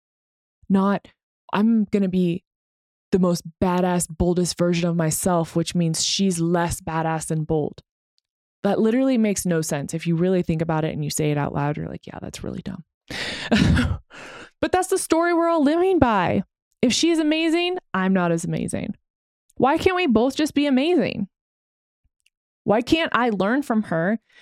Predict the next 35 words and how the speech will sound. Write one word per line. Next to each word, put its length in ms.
and 160
take 260
her 180
amazingness 640
and 160
bottle 420
it 80
up 280
and 180
chug 300
that 200
shit 360
and 100
be 120
like, 220
"Give 140
me 80
some 160
of 80
that, 260
girl"? 400
That's 240
what 100
I 120
wanna 260
do. 300
Why 180
is 100
that 180
not 200
possible? 600
It's 160
not 180
about 320
her 320